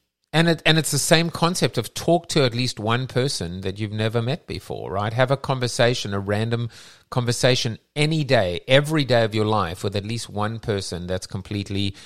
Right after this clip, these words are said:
that you've never met before. We're lucky because I've already done that today. I've already done that today because, you know, Suraj was in the room and, uh, and that was great. And, um, but, but yeah, I mean, it's,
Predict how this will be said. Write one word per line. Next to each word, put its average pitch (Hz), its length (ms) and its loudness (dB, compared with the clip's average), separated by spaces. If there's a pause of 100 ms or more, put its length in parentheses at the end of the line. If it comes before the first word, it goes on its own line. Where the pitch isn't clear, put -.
(140)
that - 60 -6
you've 101 120 0
never 101 260 0
met 101 200 -2
before. 98 260 -4 (220)
We're 196 180 10
lucky 147 400 4
because 107 460 0
I've 160 160 2
already 160 240 2
done 110 220 0
that 98 180 -2
today. 71 360 -8
I've 113 160 0
already 127 240 2
done 113 260 2
that 113 120 0
today 107 340 2
because, 104 560 -4
you 101 120 -4
know, 98 120 0
Suraj 123 520 2
was 92 160 -6
in 92 100 -4
the 87 80 -4
room 82 320 -8 (440)
and, 110 420 2
uh, 107 180 6
and 110 140 0
that 143 100 4
was - 140 -6
great. - 360 -4 (380)
And, 117 340 2
um, 113 400 6 (400)
but, 131 420 6 (420)
but 131 120 4
yeah, 185 220 8
I 120 60 4
mean, 127 180 4
it's, - 240 -2